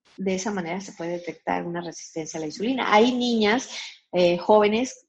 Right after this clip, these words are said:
mujeres que cursan mucho con resistencia a la insulina y ovarios poliquísticos.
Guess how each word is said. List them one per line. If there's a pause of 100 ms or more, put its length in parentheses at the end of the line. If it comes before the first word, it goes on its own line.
mujeres
que
cursan
mucho
con
resistencia
a
la
insulina
y
ovarios
poliquísticos.